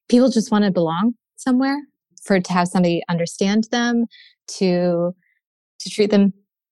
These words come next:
like people, <laughs> I guess. And I feel like that is a, a really universal need and want,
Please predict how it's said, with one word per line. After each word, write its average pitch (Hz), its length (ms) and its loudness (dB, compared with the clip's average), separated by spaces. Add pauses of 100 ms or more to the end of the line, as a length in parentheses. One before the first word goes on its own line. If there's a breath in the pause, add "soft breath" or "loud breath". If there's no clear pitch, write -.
(160)
like 185 200 2 (280)
people, 302 440 0
<laughs> - 40 0
I 403 760 0
guess. 294 420 -2 (480 loud breath)
And 208 280 4
I 208 140 0 (120)
feel 202 200 2
like 180 280 -2
that 165 160 2
is 170 180 0
a, 160 160 -2 (180)
a 185 100 2
really 170 260 2
universal 165 760 -2 (220)
need 294 360 2 (340)
and 220 180 6
want, 190 400 -2